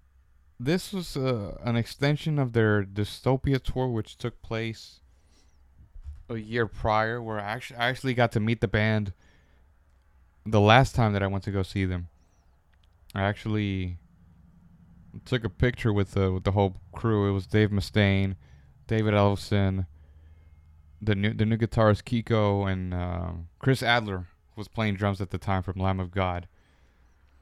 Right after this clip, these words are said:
So got to chat with them fairly quickly 'cause it was a fairly, uh, fast V I P. Um, and I've met David Ellefson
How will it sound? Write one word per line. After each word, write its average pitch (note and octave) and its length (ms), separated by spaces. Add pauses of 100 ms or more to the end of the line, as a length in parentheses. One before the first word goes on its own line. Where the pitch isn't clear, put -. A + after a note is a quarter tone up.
(300)
So F#2+ 240 (240)
got D3 160
to D#3 80
chat C#3 240
with C#3 120
them B2+ 120
fairly C3 320
quickly B2 400
'cause G#2+ 180
it A2 60
was G#2+ 120
a G#2 100
fairly, G2+ 760
uh, F#2 200 (100)
fast G2+ 480
V G#2 200
I G2 120
P. G2 400 (840)
Um, F2+ 460 (500)
and A#2 120
I've A#2+ 100
met C#3 200
David G#2+ 260
Ellefson F#2+ 640